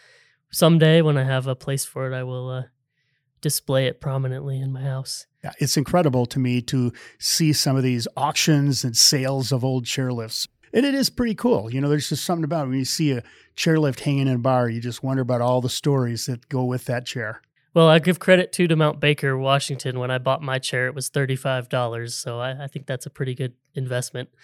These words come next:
Speaker 2: That was a pretty good investment. You would not get a chairlift for that <laughs> amount today. Let's kind of broaden things out. I mean, one of the things that's always fascinated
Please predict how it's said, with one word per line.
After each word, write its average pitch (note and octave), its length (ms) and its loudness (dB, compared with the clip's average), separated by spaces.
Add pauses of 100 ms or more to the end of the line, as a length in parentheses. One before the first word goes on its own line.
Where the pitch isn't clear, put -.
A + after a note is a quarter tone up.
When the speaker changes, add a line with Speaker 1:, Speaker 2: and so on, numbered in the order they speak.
Speaker 2:
That D3 80 4
was D3 120 4
a D3 60 2
pretty E3+ 200 4
good D3+ 160 4
investment. C3+ 460 2
You C#3+ 80 2
would C3+ 140 0
not D3+ 280 2
get C#3+ 140 2
a C3+ 80 2
chairlift C3 400 -2
for - 160 -8
that C3+ 280 -6
<laughs> - 40 -10
amount D#3+ 220 -6
today. B2 380 -6 (200)
Let's G#3 220 2
kind D#4 140 2
of A3+ 60 0
broaden C#3+ 280 6
things C3 280 -2
out. C3+ 140 2
I C3+ 40 -4
mean, C#3 180 0
one E3+ 120 4
of F#3 80 2
the D3 60 -2
things C#3+ 320 -2
that's C3+ 180 -2
always C3+ 220 0
fascinated B2+ 720 -2